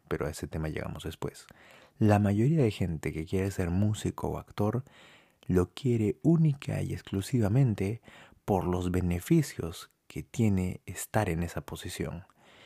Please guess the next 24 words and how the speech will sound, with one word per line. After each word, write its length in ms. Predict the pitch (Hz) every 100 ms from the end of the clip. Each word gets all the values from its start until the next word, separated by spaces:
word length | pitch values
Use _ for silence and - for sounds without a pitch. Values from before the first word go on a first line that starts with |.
| - -
El 200 | 107 104
glamour, 540 | 87 78 95 101 90
la 180 | 90 80
farándula, 840 | - - 95 87 90 85 82 80 80
el 100 | 80
reconocimiento, 1120 | 87 - 90 85 - 80 95 92 85 87 85
el 80 | 87
elogio, 580 | 92 101 92 - 92
los 240 | 87 87 -
fanáticos 920 | 87 85 104 95 95 - 92 87 - - - - - -
y 120 | 110
también, 640 | 98 80 98 101 92 92 - _ _ _ _ _ -
por 260 | 107 95
si 140 | - 90
fuera 280 | - - 95
poco, 480 | 90 87 92 92 - - _ _ _
la 280 | 95 82 80
cantidad 600 | - 85 85 92 90 87
de 60 | 85
dinero 480 | 80 82 71 - - _ _ _ _ -
que 140 | 90
puedes 340 | - 92 90 -
tener 420 | 90 90 - - _ _ _ -
supuestamente 1300 | - 104 90 117 104 - 107 95 87 82 87 92 113